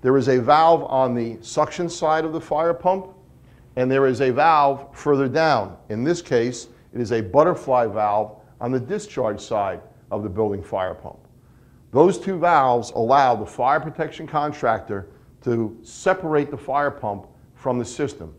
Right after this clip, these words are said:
Close the valve on the suction side, close the valve on the discharge side, and they can service the fire pump. They can remove the entire fire pump from the suppression system.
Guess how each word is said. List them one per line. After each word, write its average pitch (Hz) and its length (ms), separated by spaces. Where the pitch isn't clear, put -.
Close 151 380
the 160 120
valve 156 300
on 143 120
the 139 60
suction 147 440
side, 160 420
close 143 460
the 147 100
valve 143 280
on 139 140
the 123 80
discharge 123 560
side, 113 440
and 113 140
they 131 80
can 123 140
service 156 440
the 160 100
fire 139 340
pump. 101 260
They 120 100
can 127 160
remove 131 400
the 127 100
entire 127 560
fire 143 360
pump 95 320
from 117 160
the 113 80
suppression 117 580
system. 185 460